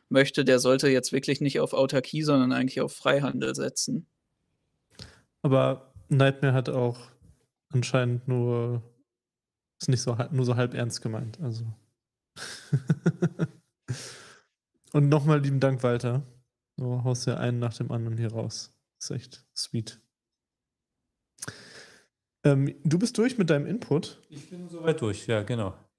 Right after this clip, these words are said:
Speaker 2: Okay. Ähm, ja, dann, dann würde ich sagen, lass uns doch, was, was ist denn offen noch bei dem, bei dem Thema jetzt geblieben? Hast du noch was hinzuzufügen, was dir jetzt noch in den Kopf geschossen ist?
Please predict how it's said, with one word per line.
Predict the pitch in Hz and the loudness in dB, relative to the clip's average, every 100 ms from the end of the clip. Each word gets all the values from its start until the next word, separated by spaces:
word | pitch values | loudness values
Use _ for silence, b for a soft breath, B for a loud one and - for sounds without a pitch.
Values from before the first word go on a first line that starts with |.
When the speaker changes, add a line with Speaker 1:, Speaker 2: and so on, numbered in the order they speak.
| _ - | _ -6
Speaker 2:
Okay. | 151 - 127 107 - _ _ _ _ _ - b b _ - | -4 -2 -2 -4 -12 _ _ _ _ _ -20 b b _ 4
Ähm, | 131 123 120 117 113 - _ _ _ _ - | 4 4 -2 -4 -6 -14 _ _ _ _ -4
ja, | 131 151 185 120 - | 4 4 4 0 -4
dann, | - 123 127 131 127 - | -2 0 0 0 -2 -2
dann | 131 123 | 0 0
würde | 143 | 0
ich | |
sagen, | 139 135 147 139 | 0 0 0 0
lass | 139 | -2
uns | 151 - | -2 -4
doch, | 151 135 - | -2 -2 -4
was, | 127 139 139 - | -2 0 -2 -2
was | 139 139 | -4 -4
ist | - | -4
denn | 147 | -4
offen | 147 208 233 | -4 -4 -2
noch | 127 - | -2 -2
bei | 127 | -2
dem, | 123 120 120 | -2 -2 -4
bei | |
dem | 120 123 | -4 -4
Thema | - 131 | -4 -2
jetzt | 123 - - | -2 -4 -6
geblieben? | 123 123 156 143 117 - - | -4 -2 -2 -2 -4 -8 -10
Hast | 139 | -4
du | 156 | -2
noch | 147 | 0
was | 143 135 | -2 -4
hinzuzufügen, | 139 - 156 170 - 135 123 | -4 -4 -4 -4 -4 -4 -2
was | 117 - | -4 -4
dir | 127 | -4
jetzt | 123 - 220 247 | -4 -8 -16 -12
noch | - 131 | -8 -4
in | |
den | 127 | -4
Kopf | 131 160 156 | -2 -4 -2
geschossen | 160 - 143 143 | -4 -2 -2 -2
ist? | 135 139 - | -4 -6 -8